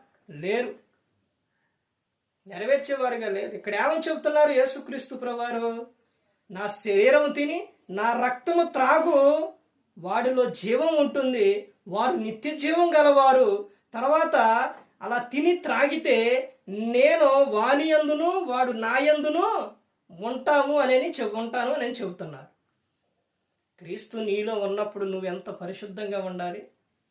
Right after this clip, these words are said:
క్రీస్తుకి ఇష్టం లేనిది నువ్వు చేస్తే,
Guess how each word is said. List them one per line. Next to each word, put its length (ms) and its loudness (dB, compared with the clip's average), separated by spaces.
క్రీస్తుకి 480 -10
ఇష్టం 320 0
లేనిది 360 2
నువ్వు 340 -4
చేస్తే, 720 -2